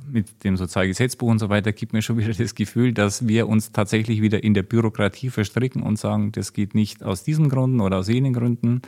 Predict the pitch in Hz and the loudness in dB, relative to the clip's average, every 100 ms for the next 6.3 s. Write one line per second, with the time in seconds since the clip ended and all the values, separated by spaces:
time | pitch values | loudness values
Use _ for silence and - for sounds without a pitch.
0 | - - - - _ _ _ _ _ 113 | -14 -20 -20 -20 _ _ _ _ _ 2
1 | 101 107 101 110 135 - 120 113 113 107 | 4 6 6 6 4 2 2 4 4 2
2 | - - - 104 - 110 120 127 104 - | 0 -6 -8 -6 0 2 2 4 2 2
3 | 123 135 117 110 113 110 98 98 113 - | 0 0 0 0 0 0 2 2 2 0
4 | 117 117 113 120 117 - _ _ _ _ | 0 2 2 0 -2 -8 _ _ _ _
5 | _ _ _ 113 - 104 104 107 - 107 | _ _ _ -6 0 2 4 4 4 2
6 | 92 - | 2 -2